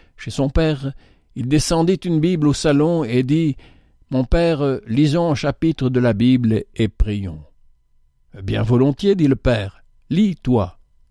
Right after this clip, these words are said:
Après la lecture, à la grande surprise du fils, le père se lève et prie lui-même.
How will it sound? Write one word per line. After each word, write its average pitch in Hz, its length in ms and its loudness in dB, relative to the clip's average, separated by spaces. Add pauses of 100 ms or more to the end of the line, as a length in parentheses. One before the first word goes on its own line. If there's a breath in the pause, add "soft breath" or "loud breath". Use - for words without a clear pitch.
(480)
Après 185 300 2
la 151 240 4
lecture, 170 720 0
à 117 120 -4
la 113 100 -2
grande 143 240 0
surprise 117 460 -4
du 120 120 -2
fils, - 460 -6 (560)
le 131 120 -2
père 175 260 0
se 165 100 -4
lève 143 380 2
et 107 80 -4
prie 147 200 0
lui-même. 117 600 0